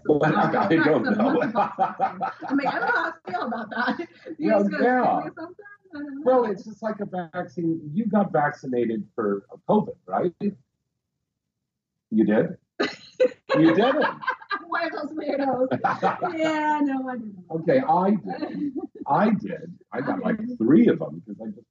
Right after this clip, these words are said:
Speaker 2: traveled
Speaker 1: Okay.
Speaker 2: so much.
Speaker 1: Yeah, see, I, I tried.
Speaker 2: And there were some people that got covid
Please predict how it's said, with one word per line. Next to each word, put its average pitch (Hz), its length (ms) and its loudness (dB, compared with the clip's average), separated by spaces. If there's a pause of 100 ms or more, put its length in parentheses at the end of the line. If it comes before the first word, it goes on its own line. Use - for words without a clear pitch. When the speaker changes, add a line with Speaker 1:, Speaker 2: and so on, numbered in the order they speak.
Speaker 2:
traveled - 300 0
Speaker 1:
Okay. - 140 -18
Speaker 2:
so - 120 -6
much. - 140 -4
Speaker 1:
Yeah, 240 180 2 (200)
see, 247 100 -10
I, 208 80 -10
I 220 200 -16 (140)
tried. 196 320 -20 (1300)
Speaker 2:
And 131 160 4
there 127 100 4
were 147 100 0
some 143 300 -4
people 120 380 2
that 113 260 -2
got 95 300 0 (220)
covid 95 440 -4